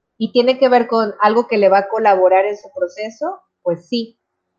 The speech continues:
Pero si es un niño en el cotidiano, en su infancia, en su rollo, en lo que se va a hacer cargo, o sea, ¿por qué él tendrías que abrir esa información si hay cosas que de hecho ni siquiera ha tocado en la primera etapa de su vida? O sea, tú sabes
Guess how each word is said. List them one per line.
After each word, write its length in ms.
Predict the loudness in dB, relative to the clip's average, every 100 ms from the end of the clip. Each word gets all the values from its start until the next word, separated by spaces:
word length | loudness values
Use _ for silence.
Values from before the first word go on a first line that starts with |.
| _ _ 0
Pero 200 | 2 0
si 380 | 0 0 4
es 180 | 2 2
un 120 | -2 -2
niño 300 | -2 2 2
en 160 | 2
el 180 | 0 0
cotidiano, 960 | -4 -6 -8 -6 -2 0 0 -2 -4
en 140 | -8 -10
su 120 | -10
infancia, 1000 | -10 -6 -4 -2 -4 -6 -8 -6 -2 -2
en 120 | -4
su 640 | -4 -2 0 2 2 2 0
rollo, 460 | 2 2 2 0
en 60 | -2
lo 140 | -2
que 120 | -2 -2
se 220 | 0 2
va 100 | 2
a 40 |
hacer 240 | -2 -10 -2
cargo, 520 | 0 2 2 2 0 _ -16
o 120 | -12
sea, 440 | -2 0 0 -2 _ _ _ _
¿por 200 | -8 -6
qué 100 | -6
él 120 | -2
tendrías 400 | -2 -2 -4 -4
que 80 | -4
abrir 200 | -4 -2
esa 180 | -4 -4
información 560 | -4 -4 -2 -2 -4 -6
si 200 | -2 0
hay 200 | 0 0
cosas 540 | 2 2 0 0 -2
que 100 | -8
de 180 | -6 -6
hecho 340 | -6 -2 -2 -2 _ _ _ -6
ni 160 | -6 -6
siquiera 520 | -10 -6 -2 2 2
ha 120 | 2
tocado 460 | -4 0 2 4 2
en 60 |
la 140 | 0 -2
primera 300 | -2 -2 -2
etapa 340 | -2 -2 -2
de 60 | -2
su 180 | -6
vida? 280 | -6 -4 -6
O 40 | -4
sea, 220 | -4 -4
tú 120 | -4
sabes 260 | 0 0